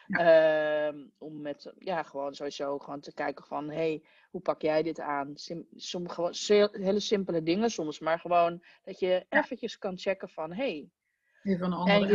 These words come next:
Speaker 1: invalshoek.
Speaker 2: er altijd wat van.
Speaker 1: Ja,
Speaker 2: Dat is
Speaker 1: precies.
Speaker 2: superleuk, ja.
Speaker 1: Yes.
Speaker 2: Hey Debbie, en, ehm, ik vind het altijd, <laughs> ik, ik weet niet of ik hem zelf zou kunnen beantwoorden, maar, eh, als je mij echt zou kennen,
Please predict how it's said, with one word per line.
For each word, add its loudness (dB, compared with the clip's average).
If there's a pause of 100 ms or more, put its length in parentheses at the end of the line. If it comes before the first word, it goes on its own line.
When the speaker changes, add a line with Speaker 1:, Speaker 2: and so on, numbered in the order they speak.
Speaker 1:
invalshoek. 6
Speaker 2:
er -2
altijd -2
wat -10
van. -12 (380)
Speaker 1:
Ja, 2 (160)
Speaker 2:
Dat -14
is -14
Speaker 1:
precies. 2
Speaker 2:
superleuk, -4
ja. -8 (320)
Speaker 1:
Yes. -8
Speaker 2:
Hey 8
Debbie, 6
en, 4
ehm, 6 (440)
ik -6
vind -6
het -4
altijd, -12
<laughs> 2
ik, -4
ik -2
weet 6
niet -2
of -4
ik -12
hem -6
zelf 4
zou -2
kunnen -6
beantwoorden, -2
maar, 2 (420)
eh, 8 (200)
als 6
je -4
mij 0
echt -4
zou 0
kennen, 2